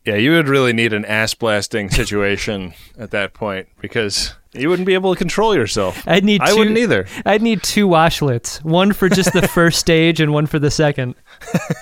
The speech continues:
Speaker 1: This dinner gets, uh, interrupted by Dax, who, uh, comes in complaining that she's been transferred to the Lexington, and then, uh,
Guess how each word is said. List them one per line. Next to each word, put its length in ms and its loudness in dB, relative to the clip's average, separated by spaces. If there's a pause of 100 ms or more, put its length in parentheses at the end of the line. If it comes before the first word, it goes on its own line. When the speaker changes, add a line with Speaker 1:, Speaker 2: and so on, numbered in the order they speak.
(2000)
Speaker 1:
This 280 0
dinner 300 2
gets, 340 -2
uh, 280 2
interrupted 640 -2
by 160 -2
Dax, 640 -2 (160)
who, 380 -2 (380)
uh, 220 -4
comes 260 -2
in 260 -2
complaining 520 -4
that 140 -4
she's 180 -8
been 240 -6
transferred 640 -4
to 80 -6
the 100 -4
Lexington, 800 -4
and 160 -8
then, 220 -8
uh, 300 -4